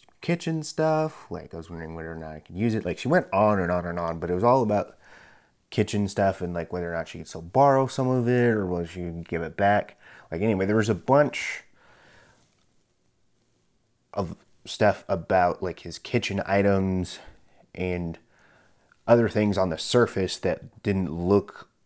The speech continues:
immediately like it was anything worthwhile. Um, 'cause it was, it wasn't like it was a whole lot of stuff. He left, like, like, a peeler and, like,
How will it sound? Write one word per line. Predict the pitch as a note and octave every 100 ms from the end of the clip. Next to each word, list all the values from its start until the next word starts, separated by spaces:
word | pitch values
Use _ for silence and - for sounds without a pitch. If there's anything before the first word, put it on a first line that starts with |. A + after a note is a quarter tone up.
| -
immediately | F#2+ F2+ G2 A#2+ A#2 A2 G2 F#2+ F#2
like | E2+ E2 -
it | -
was | F2 F2+ E2 - - - - _ - - -
anything | G2 F2+ F2+ E2+
worthwhile. | E2 D#2 - D2 - - - - - - _ _ -
Um, | F2+ E2+ E2 D#2+ D#2+ _ _ _ _ _ _ _ _
'cause | - G#2+ G#2 A2
it |
was, | A#2 G#2+ G2+
it | G#2
wasn't | B2 C3
like | F2+
it | F2
was | F2
a |
whole | D#2+ -
lot | E2
of | -
stuff. | - -
He | F2+
left, | F#2+ -
like, | E2+ - - _ _ _ -
like, | -
a | E2+
peeler | - - F#2+ F2 F2 F2 E2+ -
and, | F2+
like, | E2+ D#2